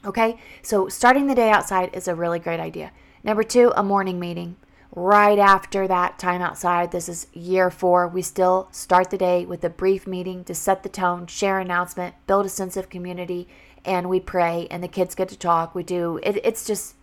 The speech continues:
so precious. All teachers are there when we do our morning meeting. And then we stop the morning meeting, and the students go to their classroom.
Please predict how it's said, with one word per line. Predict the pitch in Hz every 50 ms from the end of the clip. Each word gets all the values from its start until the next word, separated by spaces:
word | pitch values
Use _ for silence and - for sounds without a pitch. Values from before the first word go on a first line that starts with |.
| _ -
so | - - - 202 190 190
precious. | 190 - 160 156 151 - - - - - - - - _ _ _ _ - - - _ _
All | - 180 190 202 202 208
teachers | 202 - 185 175 - 180 175 170
are | 180 165
there | 165 165 156 156 160 156 - _ _ _ _ _
when | 165 170
we | 175 170
do | 165 170 170
our | 165 165
morning | 160 165 165 170 170 170 170
meeting. | 175 170 165 170 170 202 - _ _ _ _ _ _ _ _ _ -
And | - 180 175 175
then | 170 170 170 170 - _ -
we | 180 170 170 170 170 -
stop | - - - - - 233 240 240
the | - 240
morning | 240 240 240 240 240
meeting, | 247 302 320 359 359 370 - -
and | 170 170 160 156
the | 160
students | - - - - 233 254 285 269
go | - - 262 262 262
to | 262 - 262 262 262
their | 262 - 214 214 226 233
classroom. | 233 - - - - 156 - - - - - - - 208